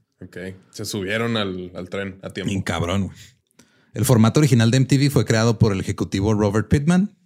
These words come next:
Speaker 2: que fue más tarde presidente y director ejecutivo de M T V Networks. Eh, lo que hizo al principio como para aclarar las aguas fue, él trabajaba en una,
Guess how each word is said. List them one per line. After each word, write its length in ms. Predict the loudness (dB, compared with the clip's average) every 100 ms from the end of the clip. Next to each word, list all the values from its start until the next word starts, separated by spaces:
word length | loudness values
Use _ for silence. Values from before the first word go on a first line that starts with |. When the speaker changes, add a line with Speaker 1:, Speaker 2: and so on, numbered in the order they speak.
| _
Speaker 2:
que 120 | -6
fue 100 | -4
más 220 | -2 -2
tarde 320 | -4 -2 -2
presidente 420 | -2 -4 -4 -6 -4
y 40 |
director 300 | -4 -6 -8
ejecutivo 420 | -8 -8 -6 -4
de 60 | -4
M 100 | -4
T 80 | -6
V 100 | -4
Networks. 520 | -2 -4 -6 -12 -20 _ _ _ _ _ _ _ -10
Eh, 160 | -2
lo 140 | 0 2
que 120 | 0
hizo 420 | 0 -2 0 2
al 120 | 2
principio 340 | 0 -2 -2 -2
como 220 | -2 -2
para 120 | -4
aclarar 240 | -4 -4
las 140 | -4 -2
aguas 300 | -2 -2 -2
fue, 420 | -2 -2 -2 -4
él 140 | -4
trabajaba 380 | -4 -6 -4 -4
en 60 | -2
una, 640 | 0 0 0 -4 -6 -12